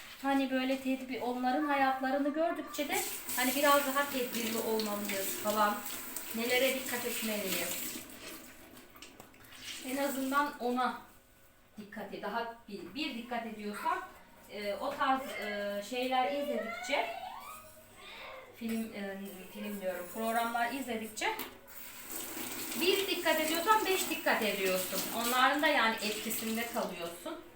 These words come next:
Bu sefer de paranoyak oluyor insan.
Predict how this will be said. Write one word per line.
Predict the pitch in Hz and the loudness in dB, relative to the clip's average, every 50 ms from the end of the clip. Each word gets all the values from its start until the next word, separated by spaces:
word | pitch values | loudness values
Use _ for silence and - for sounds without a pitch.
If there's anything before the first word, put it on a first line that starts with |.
| - - - - - - - - - - | -20 -20 -20 -20 -20 -20 -20 -20 -14 -10
Bu | 254 262 | -8 -4
sefer | - 392 403 392 392 | 0 4 6 6 6
de | 403 427 427 - | 6 4 2 4
paranoyak | 370 359 359 381 392 392 392 392 403 415 427 415 - | 6 6 8 6 4 4 4 4 4 4 4 2 0
oluyor | 247 226 220 214 214 | 0 0 -2 -4 -4
insan. | 208 208 208 - - - 214 180 - - | -4 -4 -6 -6 -2 0 2 2 2 0